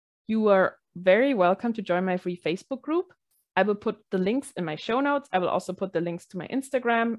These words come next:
and my Facebook and my website. So if you want to reach out to me, you should be able to find me.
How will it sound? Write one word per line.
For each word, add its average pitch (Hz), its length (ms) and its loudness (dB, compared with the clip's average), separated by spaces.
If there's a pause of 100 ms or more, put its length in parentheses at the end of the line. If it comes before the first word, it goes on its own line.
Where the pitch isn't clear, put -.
and 170 220 -6
my 156 120 -8 (100)
Facebook 254 440 -2 (120)
and 180 60 -10
my 156 80 -6
website. 330 420 0 (760)
So - 400 0
if 196 300 0 (140)
you 196 140 -6
want 220 260 0
to 294 80 -6
reach 277 260 -4
out 214 220 2
to 240 100 -4
me, 240 420 0 (560)
you 185 80 -6
should 196 180 -8
be - 120 -6
able 190 180 -2
to 196 80 -14
find 196 260 -4
me. - 220 -10